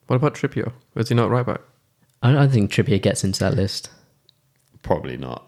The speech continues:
Speaker 3: Wait, can you repeat that list again?
Speaker 2: So you got Zabaleta,
Speaker 3: Yeah.
Speaker 2: who is probably
Speaker 1: No.
Speaker 2: my choice, Kyle Walker, Ivanovic, Antonio Valencia, Bakary Sagna, and Seamus Col-, Coleman.
Speaker 1: I only know a few of them, and I'll choose Walker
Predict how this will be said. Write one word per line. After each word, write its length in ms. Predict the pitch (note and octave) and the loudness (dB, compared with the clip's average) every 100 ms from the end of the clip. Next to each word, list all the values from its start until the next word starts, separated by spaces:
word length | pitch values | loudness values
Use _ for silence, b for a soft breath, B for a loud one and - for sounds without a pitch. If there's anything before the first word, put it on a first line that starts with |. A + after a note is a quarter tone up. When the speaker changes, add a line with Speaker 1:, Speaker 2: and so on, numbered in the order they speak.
| - | 0
Speaker 3:
Wait, 180 | F#2 - | 2 4
can 100 | B2+ | 4
you 80 | |
repeat 120 | B2+ C#3+ | 4 4
that 120 | - | 2
list 160 | C3+ | -2
again? 240 | C#3+ D3 F2 _ | -4 -6 -8 _
Speaker 2:
So 140 | - G#2+ | -2 2
you 60 | G#2 | 2
got 80 | |
Zabaleta, 680 | G2 A2 G#2+ G#2+ - A2+ D#3+ - - | 4 4 4 2 4 0 0 -6 -10
Speaker 3:
Yeah. 140 | C#2 - _ _ _ _ _ _ - | -10 -12 _ _ _ _ _ _ 0
Speaker 2:
who 100 | A2 | 2
is 120 | G2 | 2
probably 520 | - - A#2+ G#2 G2+ F#2+ | -2 0 2 2 2 2
Speaker 1:
No. 120 | G2 | 4
Speaker 2:
my 100 | F#2+ | 2
choice, 540 | - F#2+ G2 - - - _ _ _ _ _ _ _ | 2 0 0 -4 -14 -18 _ _ _ _ _ _ _
Kyle 340 | - G#2+ G#2+ G#2 | 0 4 4 4
Walker, 520 | G#2 G#2 A#2 A2+ C3 - _ _ _ _ _ - | 2 2 2 2 0 -10 _ _ _ _ _ -2
Ivanovic, 760 | G2 G#2 G#2 G#2+ - - - - _ _ A2 | 2 4 4 2 0 -6 -12 -12 _ _ -4
Antonio 400 | G2+ A2 G#2+ G#2 | 0 2 2 4
Valencia, 680 | G#2+ G#2+ - G#2+ G#2 G#2 - - | 4 2 2 4 4 2 -2 -2
Bakary 280 | G2+ A2 G2 | 0 2 2
Sagna, 520 | - G2+ G2+ G2 - | 2 4 4 2 0
and 120 | F#2+ | -4
Seamus 360 | - G2 F#2+ - | 0 0 0 0
Col-, 260 | G2+ G2 - | -2 -2 -4
Coleman. 440 | - G2 A2+ A#2+ - _ _ _ _ | 0 0 0 -6 -8 _ _ _ _
Speaker 1:
I 80 | - | -4
only 160 | C3 B2+ | -2 0
know 120 | G#2 | -2
a 60 | G2 | -2
few 140 | A2 | -2
of 80 | G#2 | -2
them, 100 | G2 | -2
and 100 | G2 | -2
I'll 100 | G#2 | -2
choose 240 | - G#2+ - | -4 -10 -6
Walker 300 | G2 - | -8 -8